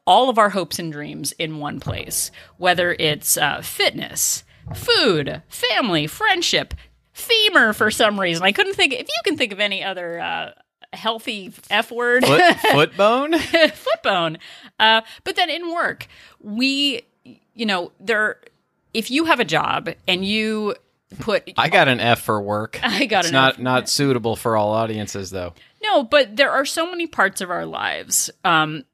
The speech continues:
Speaker 1: if you have a job and you lose your job and your job is everything to you, if you don't have any other parts of your life that you're investing in and
Speaker 2: Yeah.
Speaker 1: you lose your job, suddenly your whole world implodes. Um,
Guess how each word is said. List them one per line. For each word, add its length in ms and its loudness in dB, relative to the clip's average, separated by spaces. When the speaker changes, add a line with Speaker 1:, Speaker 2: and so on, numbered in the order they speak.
Speaker 1:
if 240 0
you 200 0
have 160 0
a 60 -2
job 420 0
and 140 0
you 140 -4
lose 340 -4
your 100 -4
job 420 -4
and 120 -2
your 100 -2
job 260 2
is 120 -2
everything 600 2
to 160 -6
you, 400 -6
if 180 -2
you 100 0
don't 140 -4
have 160 2
any 260 0
other 200 -2
parts 300 -4
of 100 -12
your 100 -4
life 260 -4
that 140 -10
you're 100 -6
investing 520 -4
in 220 -6
and 140 0
Speaker 2:
Yeah. 240 2
Speaker 1:
you 80 0
lose 200 -2
your 120 -2
job, 480 2
suddenly 380 0
your 220 -2
whole 400 -6
world 420 -4
implodes. 720 -10
Um, 260 0